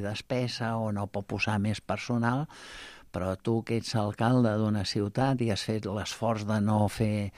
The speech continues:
dèficit i de quadrar els números i tal, eh, doncs, t'indigna que en segons quins moments no t'ajuden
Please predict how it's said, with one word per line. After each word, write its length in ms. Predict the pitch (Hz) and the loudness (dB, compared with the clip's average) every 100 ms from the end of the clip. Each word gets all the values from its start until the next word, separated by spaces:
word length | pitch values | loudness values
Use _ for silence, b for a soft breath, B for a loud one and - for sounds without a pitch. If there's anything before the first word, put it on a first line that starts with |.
| B B - | B B 2
dèficit 640 | 131 135 123 107 110 98 | 4 4 4 0 0 -2
i 60 | 104 | -2
de 140 | 95 95 | -2 0
quadrar 380 | 101 101 110 113 | 0 2 6 6
els 140 | 107 | 6
números 560 | 131 139 131 123 113 107 127 | 8 8 6 4 2 2 2
i 60 | 120 | 4
tal, 300 | 131 147 190 | 4 6 4
eh, 800 | - - - - - 87 98 92 | 0 -16 -18 -12 -6 -4 -2 -2
doncs, 400 | 107 95 95 90 | -2 0 0 -4
t'indigna 560 | - 95 95 110 107 123 | -2 0 4 6 6 6
que 100 | 120 104 | 6 2
en 80 | - | 2
segons 400 | 92 92 95 - | -2 -2 -2 -2
quins 240 | 104 92 | -2 0
moments 500 | 98 101 101 117 - | 2 2 4 2 4
no 260 | 110 104 107 | 4 6 4
t'ajuden 720 | 107 104 113 110 120 127 135 | 4 4 6 6 6 4 2